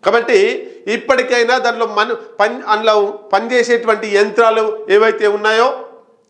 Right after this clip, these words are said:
వాటి మీద పర్యవేక్షణ లేకుండా పోయింది. సంబంధిత అధికారుల, ప్రభుత్వ అధికారుల పర్యవేక్షణ లేకుండా పోయింది.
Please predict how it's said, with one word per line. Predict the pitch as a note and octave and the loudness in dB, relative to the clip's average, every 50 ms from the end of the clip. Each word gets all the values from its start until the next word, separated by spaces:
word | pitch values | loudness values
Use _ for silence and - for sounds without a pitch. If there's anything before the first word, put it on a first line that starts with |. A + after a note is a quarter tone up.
| - _ _ _ _ - | -20 _ _ _ _ -6
వాటి | E3 F3+ G3+ A3+ A3+ A#3+ B3 | -2 0 0 0 0 0 0
మీద | B3+ A#3+ B3 - G3+ | 0 0 0 0 0
పర్యవేక్షణ | G#3 A#3+ C4 C4+ C#4 C#4+ C4+ C4+ C4+ C4 B3 B3 B3 | 0 2 2 2 2 2 0 0 0 0 2 2 2
లేకుండా | B3 B3 B3+ A3+ B3 | 0 0 -2 0 0
పోయింది. | A#3 A#3+ A#3+ A#3+ A#3 F#3 C3 - - - - - - _ _ _ _ _ _ _ _ _ _ _ _ _ _ _ _ _ _ _ _ _ _ _ _ _ _ _ _ _ _ - - | 2 2 2 0 -2 -6 -8 -12 -12 -16 -20 -20 -20 _ _ _ _ _ _ _ _ _ _ _ _ _ _ _ _ _ _ _ _ _ _ _ _ _ _ _ _ _ _ -8 -2
సంబంధిత | F#3+ G#3 A3+ A#3 B3 B3 A#3 A#3+ - B3 | -2 0 2 0 0 0 -2 -2 -2 0
అధికారుల, | A3 F#3 F3 F#3+ A#3+ - C#4 C4+ C4+ C4 A#3 E3 C3 - - - - - - _ - - | 0 2 0 0 0 2 2 2 2 2 2 0 0 -4 -6 -12 -18 -20 -20 _ -4 -2
ప్రభుత్వ | F#3+ G#3+ C#4 C#4+ C#4+ C#4+ C#4 C4+ | 0 0 0 -2 -4 0 2 2
అధికారుల | A#3+ B3 A#3 B3+ B3+ C#4 C4 C4 C4 C4 B3 F#3+ C#3 - - - - - - _ _ _ _ _ _ _ - | 2 2 2 0 2 2 2 2 2 2 2 0 -2 -4 -8 -14 -20 -20 -20 _ _ _ _ _ _ _ -2
పర్యవేక్షణ | E3+ G#3 A#3+ B3+ B3+ B3+ B3+ B3+ B3+ A#3 A#3 A3+ A3 | 0 2 2 2 2 0 0 0 2 0 2 4 4
లేకుండా | B3 B3+ C4+ B3+ B3+ A#3+ | 2 2 2 0 -2 -2
పోయింది. | A#3+ - - A#3+ A#3+ C4+ C4+ B3 G3+ D3 | -2 0 0 0 2 2 0 -2 -4 -4